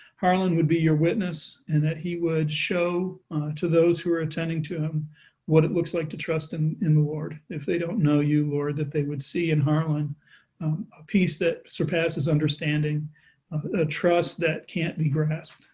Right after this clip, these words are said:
And, uh, Father, we pray that you would heal him and, and recover him soon,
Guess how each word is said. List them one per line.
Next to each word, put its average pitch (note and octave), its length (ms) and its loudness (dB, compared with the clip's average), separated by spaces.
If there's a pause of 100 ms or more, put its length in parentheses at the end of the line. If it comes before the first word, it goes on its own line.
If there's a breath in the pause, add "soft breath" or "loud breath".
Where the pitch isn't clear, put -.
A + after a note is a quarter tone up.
(120)
And, D#3 340 0
uh, D#3+ 80 -14
Father, D#3+ 300 2
we D#3 120 6
pray E3+ 200 2
that E3 140 2
you D#3 100 6
would D3+ 120 6
heal F#3 360 4
him F3+ 240 -2
and, D#3+ 180 -4
and D3 200 2
recover D#3+ 360 0
him D#3 200 2
soon, D3 440 -4